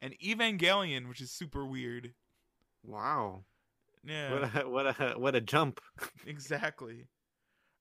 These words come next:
Speaker 1: Uh, the opening, or the first opening and endings were, uh, Scramble by Yui Horii and Unscandal, which Yui Hori-, Yui Horii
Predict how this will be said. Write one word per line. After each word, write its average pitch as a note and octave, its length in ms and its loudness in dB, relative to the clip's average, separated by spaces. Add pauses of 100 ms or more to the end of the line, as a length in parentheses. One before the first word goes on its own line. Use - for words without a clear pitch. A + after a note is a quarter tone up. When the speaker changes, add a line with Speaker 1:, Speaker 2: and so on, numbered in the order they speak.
Speaker 1:
Uh, B2 320 -2 (400)
the D#3 100 -2
opening, G3 400 -4
or D3+ 160 0
the C#3+ 140 -4
first F#3+ 340 -4
opening C#3+ 340 -8
and B2+ 80 -10
endings B2+ 520 -12
were, B2 300 -10
uh, A#2+ 160 -8
Scramble G#3 640 -4 (160)
by B2+ 280 -6 (120)
Yui C#3+ 280 -8
Horii D3+ 420 -6 (480)
and C3 160 -10
Unscandal, C3+ 720 -8 (640)
which C3+ 180 -10
Yui D#3+ 300 -6
Hori-, C#3+ 540 -6
Yui G3+ 340 -2
Horii E3 600 -4